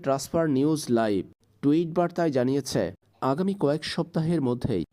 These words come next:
ইউর্গেন ক্লপের সঙ্গে প্রাথমিক কথাবার্তা শুরু করবে বার্সেলোনা। জাভির জায়গায় নাকি ইউর্গেন ক্লপকে পছন্দ বার্সেলোনার সভাপতি হুয়ান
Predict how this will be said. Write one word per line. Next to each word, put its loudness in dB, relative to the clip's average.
ইউর্গেন 2
ক্লপের 0
সঙ্গে 0
প্রাথমিক 0
কথাবার্তা -2
শুরু 0
করবে 2
বার্সেলোনা। 2
জাভির 4
জায়গায় 2
নাকি -2
ইউর্গেন 2
ক্লপকে 0
পছন্দ 0
বার্সেলোনার 0
সভাপতি 0
হুয়ান 2